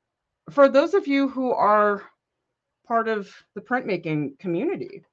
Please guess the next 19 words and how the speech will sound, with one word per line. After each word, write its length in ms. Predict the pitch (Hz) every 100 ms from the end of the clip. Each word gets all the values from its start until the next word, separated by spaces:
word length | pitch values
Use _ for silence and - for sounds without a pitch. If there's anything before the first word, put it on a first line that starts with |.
| _ _ _
doesn't 280 | 220 220 302
that 180 | 349 226
look 180 | 233 247
so 400 | - - 185 185
much 320 | 220 240 -
like 360 | 175 170 180 -
a 60 | 170
sheet 280 | - 175
of 100 | 165
plexiglass 880 | - 151 - 185 196 208 247 277 _ _ _ _ _ -
where 340 | 170 175 170 170
you 260 | 170 180
rub 300 | 156 165 170
away 520 | 175 156 147 170 262 277 _ _ _ _ _ -
the 120 | 165
ink 400 | 156 160 247 - _ _ _ _
with 160 | 170 160
a 60 |
rag? 420 | 143 131 143 214